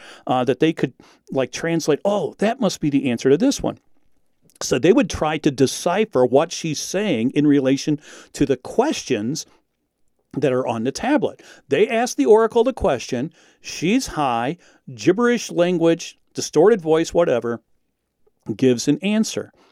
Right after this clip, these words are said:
Now, the priest then, when he gets the answer to your question, the priest returns to the doorway with great fanfare again, um, and opens it up the doors,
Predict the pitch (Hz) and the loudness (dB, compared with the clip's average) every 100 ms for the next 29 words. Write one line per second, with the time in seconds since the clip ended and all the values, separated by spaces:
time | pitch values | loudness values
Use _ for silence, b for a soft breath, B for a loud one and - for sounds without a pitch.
0 | b b - 208 165 127 - - 247 - | b b -2 -2 -2 -2 -2 2 2 2
1 | - 117 131 135 131 214 - 214 - 165 | 0 2 2 2 2 0 -2 -6 -4 -2
2 | 165 151 104 113 - - 202 165 127 - | -2 -4 -8 -8 -10 -6 -4 -2 -4 -6
3 | 240 - - - - B B B B B | -12 -12 -14 -16 -16 B B B B B
4 | B B _ - - 214 208 160 - - | B B _ -8 0 0 0 -4 -4 0
5 | 269 302 - 202 156 123 143 170 143 104 | 4 4 2 0 0 4 6 6 4 0
6 | - 143 147 _ - 127 127 - - - | -4 -8 -10 _ -4 0 0 -4 -12 -10
7 | 139 - 110 104 110 113 113 98 101 147 | -8 -6 -6 -4 -2 -2 -4 -6 -6 -8
8 | B B B - 123 123 127 131 139 139 | B B B -2 0 2 2 2 4 4
9 | 175 147 170 - - 180 _ 156 123 117 | 2 2 -2 -2 -4 -4 _ -2 0 2
10 | 107 107 120 - | 4 4 2 -2